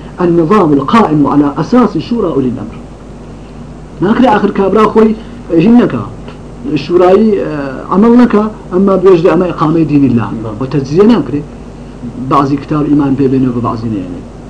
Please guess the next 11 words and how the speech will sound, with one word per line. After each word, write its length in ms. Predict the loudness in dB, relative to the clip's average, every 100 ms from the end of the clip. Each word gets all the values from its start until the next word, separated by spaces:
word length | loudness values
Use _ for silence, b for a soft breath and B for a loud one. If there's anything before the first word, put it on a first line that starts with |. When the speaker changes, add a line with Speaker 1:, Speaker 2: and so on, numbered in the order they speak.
| B B B -2
Speaker 1:
هذا 500 | 0 0 -2 -6 -10 -16 -18 -18 -16 B B B -2
وما 280 | 0 2 2
غاب 220 | 0 0
أن 220 | -2 -2 -4 -2
عنا 480 | 0 2 4 2 0 -4
تأويل 340 | -4 0 2
الصابغين 840 | 0 -4 -4 -2 0 0 2 2 2
دين 220 | 2 4
الواحد 480 | 4 2 0 -2 -2
القهار 840 | -2 -4 -12 -12 -4 0 0 0 -4 B B B -6
بالصبغة، 520 | -6 -2 -2 -2 -10